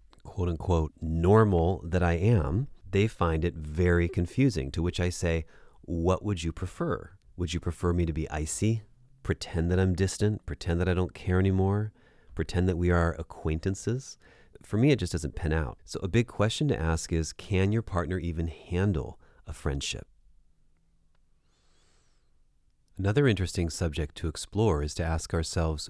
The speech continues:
why do we as a species believe that simply because we said the words,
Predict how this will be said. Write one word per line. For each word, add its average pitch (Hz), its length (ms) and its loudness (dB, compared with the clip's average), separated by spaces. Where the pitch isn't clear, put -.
why 90 380 0
do 131 160 0
we 107 200 2
as 101 140 -4
a 95 60 -2
species 87 640 -4
believe 82 640 -4
that - 120 -6
simply 127 320 -2
because 110 440 0
we 92 80 0
said 90 260 -2
the 92 80 0
words, 82 460 0